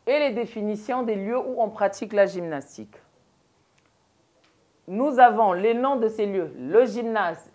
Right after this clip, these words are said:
et le praticable. Voilà, nous avons défini ce qu'on appelle gymnase et praticable. Ce qu'on appelle praticable.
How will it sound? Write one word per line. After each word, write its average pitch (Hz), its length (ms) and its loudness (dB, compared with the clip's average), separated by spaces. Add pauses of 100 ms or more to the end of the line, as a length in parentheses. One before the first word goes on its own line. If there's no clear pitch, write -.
et 233 100 4
le 208 120 2
praticable. 214 760 -2 (420)
Voilà, 214 360 10
nous 254 220 4
avons 220 220 6
défini 208 680 -2 (2250)
ce - 140 -20
qu'on 247 180 4
appelle 220 360 4
gymnase 196 600 -2
et 226 200 4
praticable. 175 1200 2 (1900)
Ce - 120 -20
qu'on 240 200 2
appelle 226 680 4 (100)
praticable. 165 1400 2